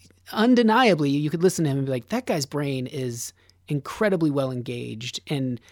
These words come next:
has a database of information that's staggering as far as, like, mechanical things, bolts, screws, threads, et cetera, you know, on and on." And so he and I talked about that. We're like, intelligence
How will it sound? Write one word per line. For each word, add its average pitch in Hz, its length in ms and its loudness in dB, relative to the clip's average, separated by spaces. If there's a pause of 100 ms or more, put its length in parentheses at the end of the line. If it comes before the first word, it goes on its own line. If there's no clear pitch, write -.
(140)
has 156 240 0
a 156 60 2
database 139 840 -4
of 139 160 -4
information 131 800 -6 (640)
that's 143 580 -4 (360)
staggering 113 720 -2 (120)
as 143 120 -4
far 139 260 0
as, 127 180 -4
like, 123 220 -10
mechanical 156 540 -4
things, 147 640 -2 (240)
bolts, 180 320 -4
screws, 170 800 -2
threads, 143 720 -8
et 143 80 -8
cetera, 160 200 -2
you 156 120 -4
know, 123 140 -4
on 139 140 -4
and 117 80 -6
on." 101 160 -12 (1200)
And 233 140 6
so 240 100 8
he 240 120 8
and 254 80 6
I 254 100 4
talked 175 300 0
about 120 200 -4
that. 127 180 -6
We're 156 80 -2
like, 143 160 -4
intelligence 160 920 -2